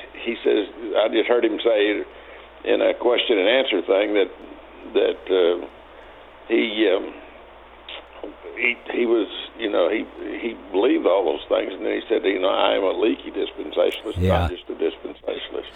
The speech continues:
Speaker 2: Well,
Speaker 1: I didn't
Speaker 2: he
Speaker 1: know what he was talking about.
Speaker 2: Here's, here's one quote from, uh, that Q and A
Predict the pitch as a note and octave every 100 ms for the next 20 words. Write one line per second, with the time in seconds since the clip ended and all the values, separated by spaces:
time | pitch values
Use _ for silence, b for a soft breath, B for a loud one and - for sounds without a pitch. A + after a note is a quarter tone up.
0 | B B B B - B2 C3+ F2+ A#2 D3+
1 | F#2+ F2+ E2+ E2 D#2 - A2+ - - -
2 | - - - - - C3 F3 - - D3+
3 | D#3+ C3+ C#3 B2+ - A#2 G#2+ - - A2+
4 | G2 G2 F#2+ F#2 F2+ F2 E2+ - F2 G2
5 | - - A2+ G2 F#2+ F#2+ F#2 F2+ E2